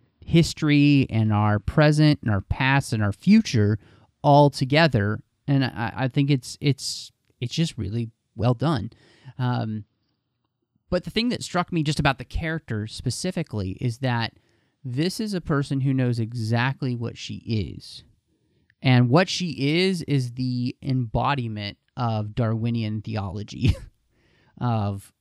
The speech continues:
just, she will do whatever it takes to survive. It doesn't matter who she has to kill,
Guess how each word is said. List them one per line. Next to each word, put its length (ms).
just, 400
she 260
will 160
do 540
whatever 640
it 140
takes 580
to 120
survive. 540
It 140
doesn't 260
matter 360
who 220
she 200
has 220
to 100
kill, 500